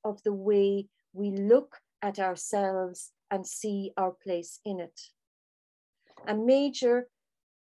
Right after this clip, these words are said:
readjustment of the way we know the world and value the world.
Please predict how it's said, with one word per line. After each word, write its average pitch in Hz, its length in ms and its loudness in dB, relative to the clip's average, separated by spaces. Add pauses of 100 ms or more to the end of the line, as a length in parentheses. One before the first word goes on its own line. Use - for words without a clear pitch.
(200)
readjustment 220 960 -2
of 214 140 -6
the 220 100 4
way 214 240 4
we 208 220 -2
know 240 380 6
the 196 140 -6
world 156 500 -6 (320)
and 196 260 -4
value 202 380 2
the 156 80 -8
world. 156 440 -6